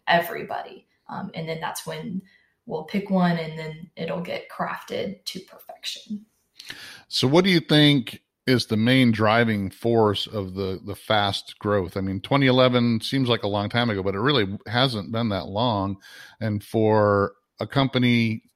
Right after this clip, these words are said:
Speaker 2: to start in somebody's own kitchen and, and being sold at a local farmer's market to within eight or nine years, all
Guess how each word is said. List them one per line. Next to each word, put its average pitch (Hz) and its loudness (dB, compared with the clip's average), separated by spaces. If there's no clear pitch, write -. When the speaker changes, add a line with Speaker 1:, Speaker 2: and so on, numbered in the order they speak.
Speaker 2:
to 104 -6
start 117 2
in 101 -2
somebody's 107 -2
own 117 2
kitchen 101 0
and, 98 -4
and 101 -2
being 110 0
sold 107 0
at 104 2
a 92 2
local 98 -2
farmer's 117 2
market 98 -2
to 104 0
within 117 4
eight 127 4
or 117 4
nine 110 2
years, 117 4
all 107 2